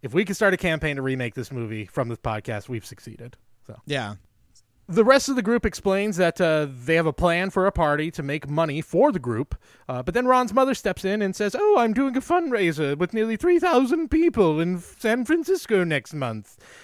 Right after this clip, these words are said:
Speaker 1: and, uh,
Speaker 2: Yeah.
Speaker 1: asks if the Village People would like to perform a few songs. Of course they would. Hell yeah. Here we go. Off to San Francisco as the now single Samantha is expected to be flying with her ex Steve on his private jet as he's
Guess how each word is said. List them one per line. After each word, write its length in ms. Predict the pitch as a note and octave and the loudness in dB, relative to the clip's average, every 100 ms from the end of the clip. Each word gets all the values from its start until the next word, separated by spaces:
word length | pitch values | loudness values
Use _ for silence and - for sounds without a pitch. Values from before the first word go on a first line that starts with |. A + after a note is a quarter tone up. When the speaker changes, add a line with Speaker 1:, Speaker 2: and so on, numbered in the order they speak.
| - | -10
Speaker 1:
and, 200 | B2 A#2+ | -6 -2
uh, 40 | A#2 | -2
Speaker 2:
Yeah. 60 | B2 C#3+ | 0 0
Speaker 1:
asks 280 | D#3+ - E3+ | 0 -4 -4
if 100 | E3+ | -2
the 80 | |
Village 380 | D#3 E3 D3 - | 0 2 0 -2
People 400 | C#3+ C3 C#3 - - - - | -8 -4 -4 -4 -14 -12 -2
would 180 | E4 | 0
like 200 | D4+ E4 | 2 0
to 80 | E4 | 0
perform 340 | F4+ E4 E4 D#4+ | -2 0 0 0
a 60 | |
few 200 | D4 E4 | -4 -6
songs. 420 | - F4 B3+ C3 | -2 -2 -2 -4
Of 280 | C3+ E3 D3 | -2 -2 -2
course 340 | - F#3+ G3 - | -2 0 0 -2
they 160 | D3 | -2
would. 440 | C#3+ C3 A#2+ A2 G2 | 0 0 -2 -4 -6
Hell 200 | D#3+ D#3+ | -4 -2
yeah. 340 | C3+ A2 G2+ - - _ | -2 -4 -6 -10 -20 _
Here 200 | D#3+ F#3 | 2 4
we 120 | G3 | 4
go. 440 | D#3+ D3+ C#3+ C#3+ - _ - - | 2 4 4 2 -2 _ -12 2
Off 400 | F#3+ G#3+ - - - | 4 4 -2 -12 -6
to 140 | A#3 | -4
San 440 | - E3 E3 F3 | -2 -2 -2 -2
Francisco 960 | D#3+ G3 F#3+ E3+ B2 - - A2+ G#2+ G#2 | -4 -4 -4 -6 -8 -8 -8 -6 -6 -6
as 180 | A2+ G#2 | -10 -8
the 100 | A#2+ | -4
now 280 | C3+ C#3 C3 | -2 -2 -4
single 420 | - G3 F#3+ F3 | -4 -4 -2 -4
Samantha 680 | - D3 E3+ F#3 G3 G3 - - - - | -4 -6 -4 -4 -2 -2 -2 -16 -14 0
is 280 | G#3+ A3 | 0 0
expected 520 | A3 - D#4 D4 D4 C#4+ | -4 -6 -4 -4 -4 -6
to 60 | |
be 120 | C#4 | -6
flying 340 | - C4 C#4 D#3 | -4 -2 -2 -2
with 160 | D#3+ | -2
her 120 | E3 E3 | -2 -2
ex 220 | F3 - | -4 -6
Steve 300 | - C4 C#3+ | -6 -4 -2
on 100 | A#2+ | -4
his 140 | A#2 | -6
private 400 | - D3 D#3+ E3 | -6 -6 -6 -8
jet 400 | A#2 E3+ B2+ - | -8 -6 -6 -8
as 100 | A2+ | -14
he's 300 | A#2 G#2+ - | -12 -14 -16